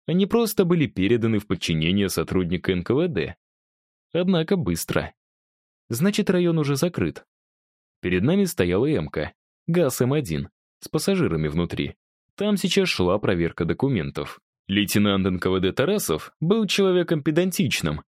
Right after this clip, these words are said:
и службу свою нес тщательно. Несмотря на то, что номера проверяемой машины были ему знакомы, он не поленился заглянуть в салон. Приказ ему был отдан строгий. Проверять все машины на въезде в поселок, без исключения.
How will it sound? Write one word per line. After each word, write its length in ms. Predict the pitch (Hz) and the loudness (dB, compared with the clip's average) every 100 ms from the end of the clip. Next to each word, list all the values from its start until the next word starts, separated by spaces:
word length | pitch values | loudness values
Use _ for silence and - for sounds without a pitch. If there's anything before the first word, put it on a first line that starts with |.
| - | -4
и 140 | 208 | -2
службу 500 | 202 175 185 185 196 | 0 2 2 2 0
свою 340 | - 185 185 | 0 0 2
нес 280 | 113 85 82 | 2 0 -2
тщательно. 720 | - - 92 - 80 76 69 - _ _ _ - | -4 0 0 0 -2 -2 -4 -10 _ _ _ -2
Несмотря 500 | 101 101 107 101 101 | 0 2 2 2 2
на 140 | 98 | 2
то, 100 | 104 | 0
что 160 | 101 107 | 0 2
номера 340 | 123 156 117 | 2 2 0
проверяемой 580 | - 90 90 90 87 87 | 0 0 0 0 0 0
машины 400 | 95 98 90 85 | 0 0 0 0
были 220 | 82 87 | 0 0
ему 180 | 85 85 | 0 -2
знакомы, 560 | 85 113 - 196 82 82 _ _ | -2 -2 0 0 -2 -6 _ _
он 160 | 143 196 | 0 2
не 80 | 220 | 2
поленился 560 | 208 208 143 160 170 | 2 2 2 2 0
заглянуть 480 | 175 175 165 98 82 | 0 2 2 2 0
в 40 | - | 0
салон. 440 | 87 92 73 69 _ _ _ _ _ | 0 0 -2 -6 _ _ _ _ _
Приказ 540 | - 220 214 160 185 - | 0 0 2 0 0 2
ему 180 | 180 170 | 2 2
был 260 | 175 165 - | 0 0 -2
отдан 380 | 175 156 98 | -2 -2 -2
строгий. 640 | 123 - 160 90 78 73 - _ _ _ - | -2 0 0 0 -2 -4 -6 _ _ _ -2
Проверять 460 | 165 185 208 208 | 0 2 2 2
все 200 | - 175 | 0 0
машины 380 | 165 156 156 147 | 2 2 2 2
на 120 | 139 | 2
въезде 360 | 107 95 113 107 | 2 2 2 0
в 80 | - | -2
поселок, 680 | 80 - 80 82 80 - - | -4 -2 0 0 -2 -6 -10
без 280 | 98 101 98 | -4 -2 0
исключения. 880 | - 139 165 - 95 73 69 71 | -2 0 0 0 0 0 -4 -6